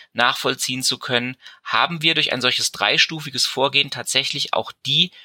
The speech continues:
positiven Effekte, wie sie die amerikanischen Kolleginnen und Kollegen erfahren? Gibt es möglicherweise weitere Hilfsangebote oder ein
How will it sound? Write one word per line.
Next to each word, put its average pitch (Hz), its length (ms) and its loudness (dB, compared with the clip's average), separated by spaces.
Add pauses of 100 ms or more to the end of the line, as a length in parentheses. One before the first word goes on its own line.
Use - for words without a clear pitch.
(140)
positiven 131 500 -4
Effekte, 131 500 0 (280)
wie 123 100 -6
sie 127 100 -2
die - 140 2
amerikanischen 117 600 2
Kolleginnen 113 400 -2
und 82 100 -8
Kollegen 131 460 0
erfahren? 175 640 0 (400)
Gibt - 180 -6
es 127 140 2
möglicherweise 110 760 0
weitere 151 480 2
Hilfsangebote 143 840 -2
oder 107 280 0
ein - 160 -2